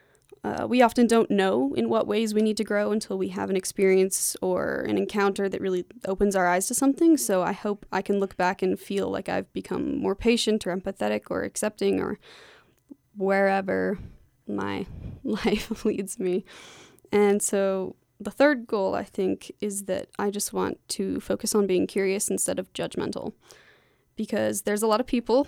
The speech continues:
<laughs> that you meet every day, whether it's, like, the person who cuts you off in traffic on the highway or somebody who leaves their shopping cart in the middle of a parking space or treats a waiter poorly at a restaurant. <laughs> And it's really easy for me personally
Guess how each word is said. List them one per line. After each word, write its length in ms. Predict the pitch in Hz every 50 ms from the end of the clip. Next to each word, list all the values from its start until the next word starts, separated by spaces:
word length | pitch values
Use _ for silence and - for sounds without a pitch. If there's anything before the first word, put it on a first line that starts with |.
| - -
<laughs> 120 | - - -
that 220 | - 247 - -
you 100 | 254 240
meet 180 | 226 220 214 208
every 220 | 208 202 208 202
day, 300 | 185 180 165 165 180 202
whether 300 | 208 202 180 180 175 -
it's, 280 | - 214 - - - -
like, 240 | - - - - - _ - _ _ _
the 100 | - 196
person 400 | - 185 180 190 - - 196 202
who 160 | 196 196 196
cuts 320 | - - - 180 - -
you 80 | - 202
off 200 | 156 160 208 -
in 60 | 208 208
traffic 340 | - - - 202 - 202 -
on 100 | 202 196
the 80 | 208 226
highway 460 | 226 180 180 185 180 196 202 240 269 - - - - - - - - - - -
or 300 | 202 202 208 208 208 208
somebody 340 | - - 208 208 190 202 220
who 80 | 208 202
leaves 200 | 202 208 202 -
their 160 | - 190 196
shopping 400 | - - 185 165 196 - 202 214
cart 320 | - 208 196 214 226 - -
in 140 | 202 185 180
the 60 | 180
middle 200 | 185 185 185 185
of 120 | 190 185
a 20 | 196
parking 340 | - 185 180 196 - 202 214
space 480 | - - - 254 285 311 - - - -
or 300 | - 190 - - - -
treats 360 | - - - 196 196 - - - -
a 60 | 214
waiter 320 | 190 190 180 180 196 214
poorly 320 | 240 - - 196 196 196 214
at 40 | 220
a 40 |
restaurant. 680 | 226 220 - 202 - - 190 190 233 269 269 - - -
<laughs> 60 | - - - - - - - - - _ _ _ - 226 226 -
And 120 | 233 233
it's 160 | 240 226 - -
really 280 | 214 214 220 247 240
easy 360 | - - 220 214 208 233 226
for 200 | 220 - - 214
me 340 | 202 196 196 190 190 190 196
personally 600 | 202 - - 190 185 - - 254 285 320 349 349